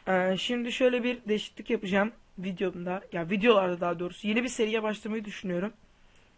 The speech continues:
Ee, adını sonra öğrenirsiniz. Şu an belli değil çünkü yani bir iki tane oyun var kafamda.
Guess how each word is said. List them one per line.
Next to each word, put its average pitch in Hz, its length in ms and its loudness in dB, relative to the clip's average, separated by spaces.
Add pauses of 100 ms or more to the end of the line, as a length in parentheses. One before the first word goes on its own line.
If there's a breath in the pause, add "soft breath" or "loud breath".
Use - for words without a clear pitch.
(120)
Ee, 185 60 0
adını 214 560 4 (260)
sonra 208 360 4
öğrenirsiniz. 202 640 0
Şu - 180 -6
an 202 160 0
belli 190 220 0
değil 214 140 -4
çünkü 185 260 -6
yani 175 200 -2
bir 185 80 0
iki 185 140 -14
tane 196 220 -2
oyun 196 240 -2
var 180 160 -6
kafamda. 190 480 -6